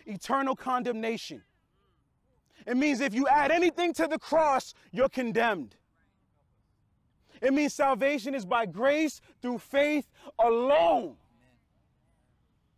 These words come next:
In one person, Jesus. What did the false brothers in Jude chapter four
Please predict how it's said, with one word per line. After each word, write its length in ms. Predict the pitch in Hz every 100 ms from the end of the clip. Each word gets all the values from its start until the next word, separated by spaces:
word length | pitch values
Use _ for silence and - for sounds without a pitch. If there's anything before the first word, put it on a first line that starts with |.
| _ _ _ _
In 320 | 269 277 247
one 260 | 254 330 359
person, 560 | 269 339 339 247 165 104 _ _ _ _ _ _ _ _ _ _ _ _ _ _ _ _ _ _ _
Jesus. 720 | 123 208 285 180 156 - - _ _ _ _ _ _ _ _ _ _ _ _ _ _ _ _ _ _ _ _ _ _ _ _ _ _ _ _ _ _ _ _ _ _ _ _ _ _ _ _
What 220 | 190 247
did 200 | 247 240
the 80 | 220
false 340 | - 233 233
brothers 460 | 180 180 220 208 180
in 160 | 196 160
Jude 320 | 165 233 233
chapter 420 | - 220 - 226
four 540 | - 214 214 202 202